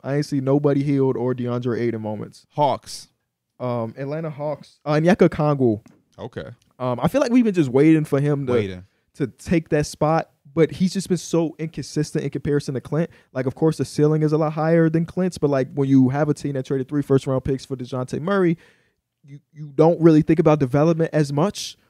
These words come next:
Speaker 1: But, like, what is this going into year number four for Onyeka, or is this year number five? It's one of the two. You're like, man, eventually you want him to have that spot. Um, and I think he can do it. Like, you watch the clips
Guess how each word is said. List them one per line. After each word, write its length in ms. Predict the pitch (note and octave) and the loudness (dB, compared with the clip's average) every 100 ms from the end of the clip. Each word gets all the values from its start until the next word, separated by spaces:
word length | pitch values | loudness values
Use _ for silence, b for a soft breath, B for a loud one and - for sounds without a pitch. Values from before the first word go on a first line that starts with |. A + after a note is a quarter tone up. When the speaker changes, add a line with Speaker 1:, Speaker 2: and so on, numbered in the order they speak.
| _ _ _ | _ _ _
Speaker 1:
But, 80 | - | -6
like, 160 | C#3+ D3 | -2 2
what 120 | E3 | 2
is 100 | D3+ | 2
this 120 | C3+ | -2
going 180 | - C#3 | -2 -2
into 160 | C3 D3 | 0 0
year 80 | |
number 140 | C#3 C3 | 0 -2
four 280 | - D3 D#3 | 2 4 4
for 140 | D#3+ | 2
Onyeka, 400 | D3+ D#3+ F3+ E3+ | -2 -2 0 0
or 80 | D3 | 0
is 60 | C#3+ | -2
this 140 | D3 | -2
year 120 | C#3+ | 0
number 160 | D3 B2+ | 0 -2
five? 200 | - - D#3+ - | -10 -18 -20 -10
It's 140 | D#3+ | 0
one 120 | F3+ E3 | 2 4
of 60 | |
the 60 | D3 | 2
two. 300 | - C#3 B2+ _ _ _ - | 4 2 2 _ _ _ -12
You're 80 | |
like, 140 | C#3+ C#3 | -8 -4
man, 260 | D3+ D#3 B2 | 0 0 0
eventually 420 | C#3 E3+ D#3+ C#3 | 0 -2 0 2
you 140 | C3+ | 2
want 260 | C3+ B2+ B2+ | 2 2 0
him 120 | B2 | -2
to 60 | A#2 | -4
have 160 | B2+ | -2
that 100 | A#2+ | -4
spot. 400 | A#2+ - A#2+ G#2 - _ _ _ - | -4 -6 -6 -6 -14 _ _ _ -8
Um, 400 | G#2+ G2 - - _ _ | -6 -6 -10 -20 _ _
and 120 | C3 C#3+ | -6 -4
I 60 | |
think 220 | D#3+ G#3+ - | -2 -2 -2
he 60 | |
can 160 | A#3 F3 | -2 2
do 280 | D#3 A3 D#3+ | 4 6 6
it. 60 | |
Like, 180 | B2+ C3+ | 4 0
you 100 | G3+ | 0
watch 480 | E3+ D3+ F3+ F3+ - | 2 0 -2 -4 -8
the 80 | C#3+ | -10
clips 600 | - E3+ F3 - - | -6 -4 -4 -6 -16